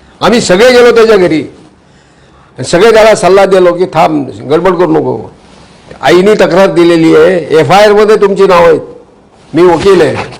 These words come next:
मी काय असा प्रॅक्टिस केलेली, पंधरा वर्ष प्रॅक्टिस केली मी. एफ आय आरमधली दोन नावं कमी कशी होतील ते बघा.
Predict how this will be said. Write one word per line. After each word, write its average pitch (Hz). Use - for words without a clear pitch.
मी 143
काय 165
असा 160
प्रॅक्टिस 156
केलेली, 156
पंधरा 147
वर्ष 151
प्रॅक्टिस 143
केली 123
मी. 113
एफ 147
आय 196
आरमधली 196
दोन 180
नावं 175
कमी 175
कशी 175
होतील 160
ते 160
बघा. 143